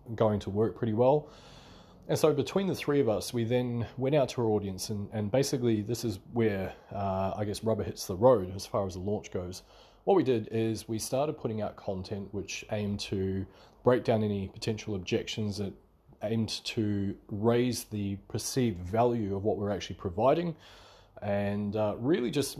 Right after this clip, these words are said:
show the social proof and, and the reasons why people needed to be in there. And so we did that across our, our combined audiences for the, uh, the ten days up until the close of the launch.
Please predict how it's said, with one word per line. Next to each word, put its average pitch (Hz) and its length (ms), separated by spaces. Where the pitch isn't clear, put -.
show 127 320
the 107 100
social 107 320
proof 110 400
and, 101 220
and 101 140
the 98 60
reasons 107 480
why 110 200
people 107 280
needed 95 240
to 92 60
be 107 180
in 107 140
there. 95 200
And 107 100
so 143 100
we 131 120
did 135 160
that 123 120
across - 360
our, 101 220
our 98 120
combined 95 420
audiences 101 520
for 104 280
the, 95 340
uh, 95 120
the 95 100
ten 101 280
days 101 300
up 101 120
until 95 200
the 92 80
close 98 340
of 87 80
the 92 60
launch. 127 540